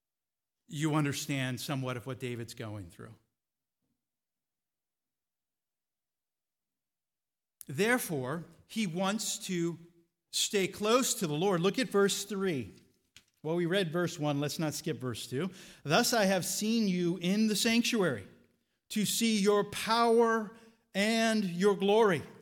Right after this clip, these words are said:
Because your loving kindness is better than life, my lips will praise you." This is a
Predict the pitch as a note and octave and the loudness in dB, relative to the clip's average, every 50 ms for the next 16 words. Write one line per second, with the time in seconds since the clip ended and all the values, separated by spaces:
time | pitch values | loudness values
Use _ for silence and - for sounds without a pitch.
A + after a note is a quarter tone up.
0 | - _ _ _ _ _ _ _ _ _ _ _ _ _ _ _ _ _ _ _ | -20 _ _ _ _ _ _ _ _ _ _ _ _ _ _ _ _ _ _ _
1 | _ _ _ _ _ F3 F3 E3+ - A3 A#3 A#3 F#3+ G#3+ G#3+ G3+ G3+ G3+ F#3+ F#3+ | _ _ _ _ _ -8 -8 -4 0 2 2 2 2 2 2 2 2 0 0 0
2 | F#3+ E3 - G#3+ A3+ B3 A#3+ F#3+ F3+ - - F3+ D3 C3+ E3 D#3+ D#3+ D#3 C#3+ D3 | -2 -4 -4 -2 -2 0 0 0 0 0 -2 -2 -2 0 0 0 2 0 0 0
3 | C#3+ C#3+ D#3 F3+ A3 A3 - F#3 E3 D#3 D3+ D#3 F3+ F3+ - - F#3 F3+ E3+ - | 0 0 0 0 -2 -2 -2 0 0 0 0 0 -2 -4 -6 -6 -6 -6 -6 -4
4 | - G3 G3+ G#3+ A3 E3+ D3+ C#3 A#2+ C#3 E3+ E3 - A3 G#3+ G3 G#3 G#3+ F3 F3+ | -4 -2 -2 -2 -2 -2 -2 -4 -2 -2 -2 -2 0 -2 -2 -4 -4 -4 -2 0
5 | F3+ F3+ F3 F3+ | 0 0 -2 -4